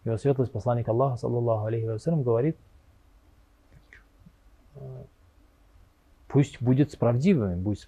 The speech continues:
пусть будет с непорочными. И что это за смерть? Что за смерть у шахидов? Что за смерть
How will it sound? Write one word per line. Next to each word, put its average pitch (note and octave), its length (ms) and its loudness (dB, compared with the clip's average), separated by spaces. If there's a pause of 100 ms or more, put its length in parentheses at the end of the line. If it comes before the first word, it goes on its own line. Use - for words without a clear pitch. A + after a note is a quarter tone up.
(100)
пусть G#2+ 180 -4
будет A2 380 -2
с - 260 -10 (200)
непорочными. A2+ 720 2 (240)
И A#2+ 60 -4
что G3 220 8
это D3 180 4
за B2 360 8
смерть? C3+ 560 0 (880)
Что - 240 0
за A#2+ 140 2
смерть C3 640 -2 (840)
у G#2 420 -4 (1080)
шахидов? G#2 680 0
Что - 240 -2
за A#2+ 100 2
смерть C3 640 0